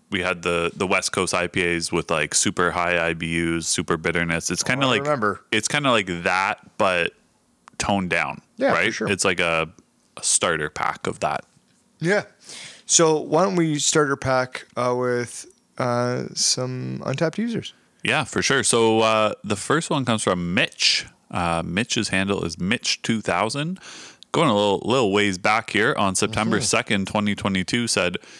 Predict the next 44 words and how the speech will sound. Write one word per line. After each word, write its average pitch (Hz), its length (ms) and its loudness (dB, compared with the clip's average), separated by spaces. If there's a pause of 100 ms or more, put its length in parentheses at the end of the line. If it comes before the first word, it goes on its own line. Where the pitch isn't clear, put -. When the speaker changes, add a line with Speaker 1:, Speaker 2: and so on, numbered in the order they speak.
(200)
Speaker 1:
"Very 104 480 0
well 190 240 0
done 117 340 0
as 92 180 -2
an 92 220 -2
anytime 107 540 0
go-to. 98 680 -2 (380)
Perfect 151 380 -4
for 160 160 2
a 131 40 0
cool 131 360 -2
night 143 260 -2
at 127 140 -2
the - 80 -4
cottage 85 600 0
as - 180 -4
the 107 120 -2
sun 78 460 0
goes 82 360 -4
down." 76 380 -6
And 78 180 -8
Mitch 110 240 -4
gave 82 200 -4
it 78 80 -2
a 76 100 -4
three 127 380 -8
point 87 320 -6
two 104 160 -4
five 104 640 -2 (260)
out 80 100 -6
of 87 60 -6
five. 135 280 -4 (600)
Speaker 2:
I, 208 160 4 (180)
I'm 180 440 -2 (460)
I'm 151 140 2
struggling 196 460 4
with 170 200 2
the 135 80 4
rating 135 440 2
in 127 80 -4
comparison 113 520 0
to 107 120 -4
the 101 100 -2
review, 85 400 -6